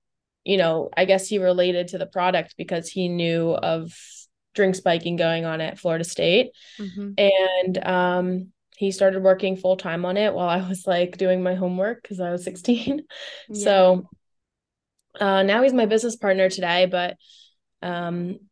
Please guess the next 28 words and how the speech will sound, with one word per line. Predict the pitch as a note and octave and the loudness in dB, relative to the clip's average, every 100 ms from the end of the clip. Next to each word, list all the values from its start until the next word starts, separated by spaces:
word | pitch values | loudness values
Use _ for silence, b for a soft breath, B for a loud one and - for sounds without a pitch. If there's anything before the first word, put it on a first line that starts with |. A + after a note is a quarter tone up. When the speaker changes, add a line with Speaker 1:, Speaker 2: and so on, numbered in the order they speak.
| _ | _
Speaker 1:
that's | F#3 G#3 A#3+ | 2 2 2
pretty | C4 C4 | 2 4
much | A#3+ A3 | 2 0
how | F#3 F#3 | 2 6
it | F#3 F#3 | 6 4
started. | - F3 F3+ F3+ F3 | -6 -2 2 2 0
And, | - E3+ E3 E3 E3 E3 - - - | -4 -6 -6 -8 -8 -10 -14 -14 -10
um, | F#2 F3+ F3 E3+ | -8 -6 -6 -4
in | F#3 | -2
the | G3 | 0
beginning, | F#3+ F#3+ F#3 F3+ F3+ | 2 4 4 4 2
I | E3+ E3+ - | -2 -6 -8
truly | - F#3 F#3 | -2 2 2
had | F3+ | 2
no | F3 | 0
idea | E3 E3 E3+ | 0 0 -2
what | F3+ | -4
was | F#3 | -6
going | F3 E3+ F3 | -4 -2 0
on | B3 B3 A#3+ | 0 0 0
or | F3+ | 0
what | E3+ | 0
I | E3 | 0
was | F3+ | -2
Speaker 2:
Mm-hmm. | F#3+ A3+ | 0 4
Speaker 1:
doing. | A3 G#3 G#3 G#3 _ B A3+ - | 4 4 2 -2 _ B -20 -8
No | G3+ G3 | 2 2
guidance, | F#3+ F#3+ F#3+ F#3+ F#3+ F#3 - | 4 4 6 6 4 0 -8